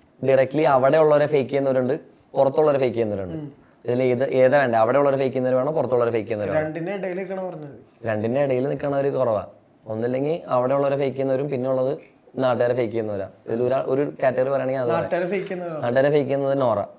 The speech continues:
Speaker 2: ആണോ?
Speaker 1: ആ, നോറയുടെ ഇമോഷണൽ പരിപാടി ഫേക്ക് ആണെന്ന് എനിക്ക് തോന്നിയിട്ടുണ്ട്. എനിക്ക് തോ-, എൻ്റെ പെർസ്പെക്റ്റീവിൽ ഞാൻ, എനിക്ക് തോന്നിയിട്ടുണ്ട്. ആവാം, അല്ലാതിരിക്കാം.
Speaker 2: ഉം.
Speaker 1: പക്ഷെ നോറയുടെ ഗെയിം, ഏഹ്, കൃത്യമായിട്ട് ക്യാമറയുടെ മുമ്പിൽ പ്ലേസ് ചെയ്ത് കരയുന്ന കോണ്ടന്റ് കൊടുക്കുന്ന പോലെ എനിക്ക് തോന്നിയിട്ടുണ്ട്.
Speaker 2: ഉം.
Speaker 1: That's a fake game.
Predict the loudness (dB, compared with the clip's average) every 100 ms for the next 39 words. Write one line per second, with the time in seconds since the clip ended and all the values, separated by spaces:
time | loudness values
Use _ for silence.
0 | -20 _ _ _ -4 -4 -6 -12 -8 -8
1 | -8 -18 _ -2 2 2 4 2 0 -2
2 | -2 0 2 2 2 0 -6 -12 0 0
3 | 0 -2 0 0 0 -2 -4 0 0 4
4 | 6 6 4 4 6 4 4 0 2 2
5 | 2 2 0 0 2 2 0 -2 0 4
6 | 6 6 6 4 4 2 -2 -8 -12 -16
7 | -16 -12 -8 -4 -2 0 2 2 2 2
8 | 0 -4 0 2 2 0 0 0 2 2
9 | 0 0 0 -2 -2 0 0 0 -2 -2
10 | -2 0 0 2 0 -2 -12 -20 -6 0
11 | 2 2 0 0 0 0 0 0 0 0
12 | 0 0 0 -4 -10 -14 -14 -10 -8 -6
13 | -6 -6